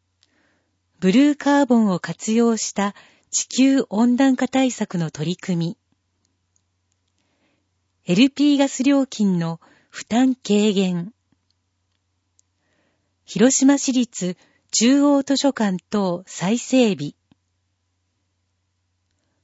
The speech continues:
子育て支援の充実。若林新総、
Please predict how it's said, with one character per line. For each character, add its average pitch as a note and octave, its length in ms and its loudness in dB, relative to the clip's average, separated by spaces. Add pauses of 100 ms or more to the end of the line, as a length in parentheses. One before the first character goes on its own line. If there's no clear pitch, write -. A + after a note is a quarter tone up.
(340)
子 - 100 -10
育 C#4 300 2
て C#4 140 0
支 - 180 -2
援 B3+ 240 4
の E3 140 -2
充 F3+ 260 -4
実。 - 480 -10 (3000)
若 B3 280 -2
林 C4+ 420 -2
新 F3+ 300 -8
総、 E3+ 500 -8